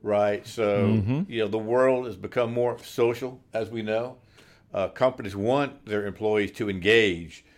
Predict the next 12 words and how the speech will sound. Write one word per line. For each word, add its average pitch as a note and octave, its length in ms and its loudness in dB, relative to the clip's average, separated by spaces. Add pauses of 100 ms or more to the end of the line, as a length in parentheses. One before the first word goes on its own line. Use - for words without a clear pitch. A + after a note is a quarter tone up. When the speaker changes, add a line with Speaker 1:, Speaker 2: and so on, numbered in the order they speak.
(280)
Speaker 1:
right, G2 440 -2
digitally, E2+ 560 0
right? G2 540 -2 (200)
Uh, F#2 320 -4
we're, G#2 300 -4
we're G2 240 -4
very A#2 200 4
much A#2 220 0
a G2+ 60 -4
digital G#2+ 400 -2
workforce. A2 720 0
We're G2 160 -2